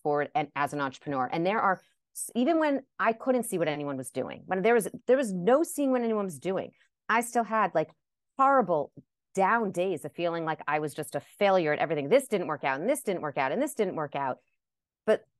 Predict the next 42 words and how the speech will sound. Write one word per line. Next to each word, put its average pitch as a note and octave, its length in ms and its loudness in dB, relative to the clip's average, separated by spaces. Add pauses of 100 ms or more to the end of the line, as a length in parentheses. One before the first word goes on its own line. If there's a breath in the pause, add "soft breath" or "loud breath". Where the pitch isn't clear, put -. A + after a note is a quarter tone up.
(160)
you F#3+ 100 -4
gotta C#4 200 4
build, A3+ 200 4
you G3+ 80 -4
gotta A#3+ 220 4
just B3 160 -6
keep A#3+ 200 -2
going. A#3 320 4 (560)
And G3+ 180 -2
so G3 580 2 (380)
I G3 100 0
think B3 320 -4 (220)
social B3+ 460 -2
media B3 300 0
really F3+ 280 0
throws F3 520 -2
people - 460 -6
off C#3+ 280 0 (100)
even C#3+ 340 -4
more C#3+ 340 0
now. A3+ 520 -2 (460 soft breath)
And F3+ 200 0
so E3+ 380 6
I F3 40 -2
say, F#3+ 200 -4
put - 160 -6
on A#3 100 -2
those C4+ 120 -2
blinders, E3+ 340 -4
stay E3 100 -4
focused F#3+ 400 -2
on F3 100 0
what D#3+ 160 -6
you're D#3+ 160 -2
doing D3+ 340 -4
each D#3+ 240 -8
day. A3+ 400 2 (360 soft breath)
And, E3+ 400 2
you F3 100 -2
know, D#3+ 180 -2
really, E3+ 640 0 (180)
really E3 440 0